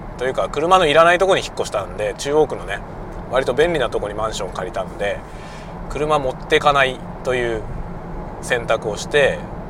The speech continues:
えー、その時乗ってた日産のエクストレイルに乗ってたんですけど、それ手放して北海道に引っ越してきました。そのね、僕が手放したエクストレイルがちょうど今僕の前に走ってる。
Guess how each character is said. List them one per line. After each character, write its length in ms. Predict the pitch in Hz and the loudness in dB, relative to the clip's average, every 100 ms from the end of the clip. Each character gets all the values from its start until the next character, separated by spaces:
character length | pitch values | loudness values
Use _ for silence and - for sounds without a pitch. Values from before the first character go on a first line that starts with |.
| 104 | -8
え 180 | 95 | -6
ー、 20 | 90 | -4
そ 120 | 147 | 0
の 80 | 175 | 2
時 180 | 160 | 2
乗 100 | 127 | 0
っ 40 | 117 | 0
て 120 | 135 | -2
た 100 | 113 | -2
日 140 | 113 | -4
産 260 | - 139 139 | 2 4 4
の 120 | 135 | 2
エ 80 | 123 | 0
ク 100 | 156 | -2
ス 80 | - | 2
ト 100 | 170 | 6
レ 80 | 165 | 6
イ 40 | |
ル 80 | 107 | 4
に 40 | |
乗 80 | 95 | -4
っ 40 | |
て 80 | - | -6
た 80 | 101 | -8
ん 40 | |
で 60 | 90 | -8
す 80 | - | -8
け 60 | |
ど、 120 | 87 87 | -8 -6
そ 140 | 127 | -4
れ 80 | 120 | -2
手 120 | 131 | 0
放 140 | 131 160 156 | 2 2 2
し 140 | - | 0
て 360 | - 185 101 82 90 | 2 4 4 0 -8
北 120 | 117 - 117 | -10 -2 -2
海 80 | |
道 100 | 104 | 0
に 100 | 104 | -6
引 80 | 113 | -10
っ 20 | - | -8
越 80 | 110 | -8
し 60 | |
て 80 | - | -8
き 80 | - | -10
ま 160 | 87 - | -12 -12
し 80 | |
た。 200 | - - - - - - - - - - - - - | -10 -10 -12 -14 -14 -14 -12 -12 -12 -12 -10 -12 -8
そ 160 | - 165 | -2 2
の 100 | 170 | 6
ね、 140 | 170 | 6
僕 220 | 139 175 | 6 4
が 80 | 190 | 4
手 120 | 175 | 4
放 100 | 165 196 214 | 6 6 6
し 100 | - | 6
た 140 | 139 | 6
エ 80 | 120 | 6
ク 100 | 139 | 0
ス 80 | - | 0
ト 100 | 139 | 4
レ 100 | 131 | 4
イ 40 | |
ル 60 | 117 | 4
が 120 | 120 | 2
ち 140 | - | 4
ょ 100 | 165 | 4
う 20 | |
ど 80 | 160 | 4
今 240 | 160 139 117 | 2 0 0
僕 180 | 135 | 0
の 80 | 131 | 0
前 240 | 123 131 104 | 6 6 6
に 60 | |
走 220 | 87 - | -2 -6
っ 20 | - | -4
て 80 | |
る。 80 | - | -4